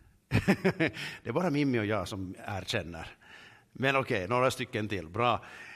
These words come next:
Eh, det är en väldigt vanlig grej som man börjar med friskt och frejdigt ibland och sen så, så har man glömt det vid påsk. Eller det, har man halkat tillbaka till gamla vanor, ofta, tyvärr. Och en del av oss har väldigt mycket bättre planer än så. Det var en,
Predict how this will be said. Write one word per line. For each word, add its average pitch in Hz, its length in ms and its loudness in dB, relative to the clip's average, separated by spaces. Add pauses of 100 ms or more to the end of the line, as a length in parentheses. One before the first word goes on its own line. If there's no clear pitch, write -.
(180)
Eh, 127 180 -2
det 156 100 6
är 170 60 8
en 156 80 2
väldigt 156 260 6
vanlig 139 440 6
grej 123 220 6
som 123 140 -4
man 113 180 2
börjar 113 300 4
med 107 260 2
friskt - 440 -6
och 107 60 -10
frejdigt 107 360 -2
ibland 101 340 -2
och 92 80 -4
sen 95 420 -8
så, 92 340 -12
så - 120 -12
har 104 60 -2
man 101 160 -6
glömt 104 320 -2
det 107 80 -8
vid 95 120 -8
påsk. - 420 -8 (720)
Eller 101 240 -4
det, 98 120 -4 (180)
har 120 120 0
man 127 140 2
halkat 135 360 2
tillbaka 120 340 4
till 113 140 -2
gamla 107 300 2
vanor, 92 400 0
ofta, - 460 -4
tyvärr. 127 460 2 (1400)
Och 156 120 4
en 127 80 0
del 117 200 2
av 101 120 -2
oss 98 220 -2
har 98 240 -2
väldigt 95 300 -6
mycket 98 300 -6
bättre 95 260 -8
planer 92 300 -8
än 95 120 -8
så. 95 280 -4
Det 160 80 2
var 190 100 4
en, 190 240 4